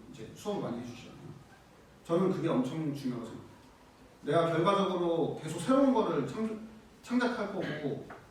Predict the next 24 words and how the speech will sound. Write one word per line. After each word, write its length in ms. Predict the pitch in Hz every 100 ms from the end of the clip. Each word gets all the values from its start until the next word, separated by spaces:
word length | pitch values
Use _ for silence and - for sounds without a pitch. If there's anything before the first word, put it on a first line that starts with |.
| - - -
일 180 | 240 247
퍼센트 280 | 262 254 -
안으로 280 | - 143 143
들어갈 340 | 151 151 147
거면은 520 | 139 127 127 127 107 - - - - -
결국은 320 | 170 190 180 139
내가 300 | 131 127 117
이제 280 | - 104 -
그, 260 | 117 113 110 - - - - - - - - - - - -
그 80 | -
약간 360 | 104 - 101 104 - - - - - - - -
철학 420 | - 254 262 - -
쪽으로 240 | 214 165
가야 180 | - 107
되거든요. 140 | 104 - - - - - -
계속 240 | 160 160 143
내 140 | 151
스스로를 440 | 160 - 254 214 -
고민해야 360 | 139 139 131
돼. 60 | - - - - - - - - - - - - - - - - - -
그래야지 600 | 185 208 196 185 160 -
결과적으로 580 | 151 156 170 160 135 123
내가 200 | 117 117
이제 160 | 110